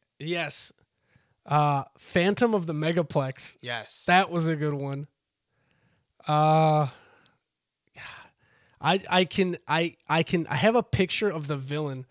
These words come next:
Speaker 1: from that movie, but I don't, I don't remember what he was trying to do. Were they trying, were they trying to shut down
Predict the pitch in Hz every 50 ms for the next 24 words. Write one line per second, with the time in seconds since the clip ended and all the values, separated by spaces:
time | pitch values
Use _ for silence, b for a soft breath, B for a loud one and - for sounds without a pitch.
0 | b b b b b b - 160 147 147 143 143 123 131 143 156 160 170 185 190
1 | 196 - _ _ _ _ _ _ _ _ _ _ _ _ _ _ - 131 160 156
2 | 151 151 - 214 208 - - 208 247 294 330 320 294 294 247 175 180 196 233 214
3 | 190 - - 196 180 170 147 143 151 143 123 139 170 180 208 226 208 - 240 220
4 | - 139 160 170 185 202 - - 285 240 165 - - - - 180 185 - 160 156
5 | 147 143 151 160 180 202 202